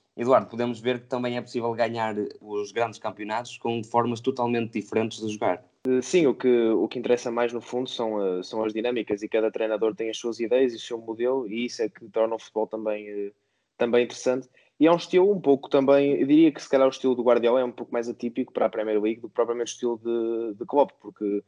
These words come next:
Speaker 2: é, an-, pelo menos antes de, de, de Guardiola era raro ver, eh, um treinador que privilegiasse tanto a posse de bola e não um jogo se calhar mais físico, mais intenso, e vemos que Klopp faz exatamente isso. Tem um estilo, um estilo de, esse estilo que tu falaste, um estilo de,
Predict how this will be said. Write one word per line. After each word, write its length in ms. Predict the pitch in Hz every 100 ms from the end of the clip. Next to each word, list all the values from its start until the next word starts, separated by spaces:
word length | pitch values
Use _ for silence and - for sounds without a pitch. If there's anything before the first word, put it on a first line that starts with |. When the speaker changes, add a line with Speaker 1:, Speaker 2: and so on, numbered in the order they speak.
| _ _ _ _
Speaker 2:
é, 280 | - 110 - _ _ -
an-, 140 | 117
pelo 220 | 113 127
menos 200 | 131 127
antes 200 | 131 127
de, 80 | 127
de, 920 | 127 127 117 120 123 123 123 123 123
de 80 | 120
Guardiola 440 | 127 123 123 131
era 100 | 120
raro 340 | 104 113 113 110
ver, 280 | 117 113
eh, 240 | 110 113 110
um 320 | 107 101 95
treinador 260 | 117 113 113
que 100 | -
privilegiasse 600 | 120 113 117 110 113 -
tanto 180 | 117 110
a 60 |
posse 260 | - 113 -
de 40 |
bola 240 | 113 117 120
e 20 |
não 140 | 113
um 40 | 113
jogo 220 | 117 110
se 80 | -
calhar 160 | 110
mais 200 | 110 110
físico, 360 | - 120 117 107
mais 200 | 107 110
intenso, 420 | 113 117 123 - _ _ _ _ -
e 300 | 120 117 117
vemos 300 | 110 120 113
que 160 | - -
Klopp 260 | - 117 113
faz 300 | - 117 117
exatamente 640 | 117 113 117 117 117 123
isso. 220 | 135 - - _ _ _ _
Tem 160 | 117 120
um 40 |
estilo, 640 | 117 - 123 120 123 123 123 120 117 -
um 80 | 120
estilo 320 | - 131 117
de, 400 | 123 123 123 110
esse 120 | 123
estilo 180 | - 123
que 60 | 120
tu 60 |
falaste, 400 | 123 127 139 143
um 40 | 117
estilo 300 | - 117 110
de, 460 | 110 110 107 107